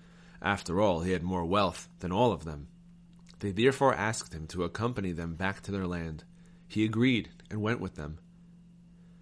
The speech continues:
When they arrived home, the citizens were very happy to have found such a god.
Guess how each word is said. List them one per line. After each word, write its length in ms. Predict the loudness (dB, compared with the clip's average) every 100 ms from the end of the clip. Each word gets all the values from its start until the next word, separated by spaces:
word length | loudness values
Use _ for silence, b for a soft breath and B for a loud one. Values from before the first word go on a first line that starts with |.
| B B B B B B B
When 140 | 2 6
they 120 | 8
arrived 380 | 8 8 6 2
home, 280 | 0 -2
the 80 | -2
citizens 500 | 0 2 2 0 -2
were 120 | -4
very 380 | -2 2 4 4
happy 360 | 4 0 0 -6
to 120 | -6
have 120 | -8
found 340 | -4 -2 -2 -4
such 180 | -6 -6
a 60 |
god. 380 | -2 -2 -2